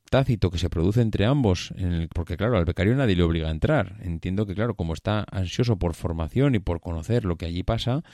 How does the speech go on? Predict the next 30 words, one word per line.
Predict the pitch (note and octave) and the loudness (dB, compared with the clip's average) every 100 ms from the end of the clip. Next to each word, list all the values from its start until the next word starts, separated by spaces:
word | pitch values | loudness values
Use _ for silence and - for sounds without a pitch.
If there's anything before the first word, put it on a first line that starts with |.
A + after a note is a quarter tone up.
| - - - - - | -20 -20 -20 -20 -4
claro, | A#2+ G#2 | 2 2
le | E2 | 2
interesa | D#2+ E2+ G2 | 0 0 2
muchísimo | G2+ F#2 D#3 C#3+ G2+ F2 | 2 0 0 0 0 0
tener | - F2+ F#2+ - | 0 0 0 -4
esa | - F#2 F2+ | -4 -2 0
formación | F#2 F#2 F#2 G#2 B2 | 0 0 2 2 0
y | - | 0
más | F2+ F#2+ G#2 | 0 0 0
de | |
esta | A2+ E2+ | -2 -2
gente | - D3+ C3+ E2+ | 0 0 0 -2
que | F2 | -2
tiene | F2+ F#2 | -2 0
tanto | F#2 F2+ | 2 2
prestigio | E2+ E2 - G#2+ A2+ A#2 | 0 -4 -2 0 2 2
y | F#2+ | 2
que | F2 | 4
luego | F2+ G2+ - | 4 2 0
a | F2+ | 0
futuro | G2 - F#2+ G#2+ - | -2 2 2 2 -2
a | |
ti | F#2+ | -6
te | F2+ | -2
va | F#2+ | 0
a | |
beneficiar | F#2 F2+ - F2+ A2+ G2+ | 2 0 -2 -2 0 2
en | |
tu | E2+ - | 0 0
currículum. | F2 E2+ - D2+ | 0 -2 -2 -4